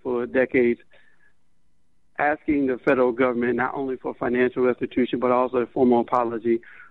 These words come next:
for the lasting impacts of slavery. Greenbelt is one of the latest in a wave of local governments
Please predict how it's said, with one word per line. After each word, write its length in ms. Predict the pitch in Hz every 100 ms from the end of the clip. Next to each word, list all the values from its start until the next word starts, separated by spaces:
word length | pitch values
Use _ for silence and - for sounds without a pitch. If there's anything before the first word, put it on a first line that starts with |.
| -
for 120 | 139
the 60 | 123
lasting 360 | 127 131 -
impacts 420 | 123 120 - 131 -
of 100 | 123
slavery. 420 | 147 127 110 117 - - - -
Greenbelt 460 | 143 147 147 143 131
is 60 |
one 160 | 123 123
of 100 | 120
the 80 | 117
latest 320 | 123 127 123
in 100 | 123
a 60 | 113
wave 260 | 123 127
of 120 | 117
local 300 | 107 120 127
governments 440 | 117 127 117 117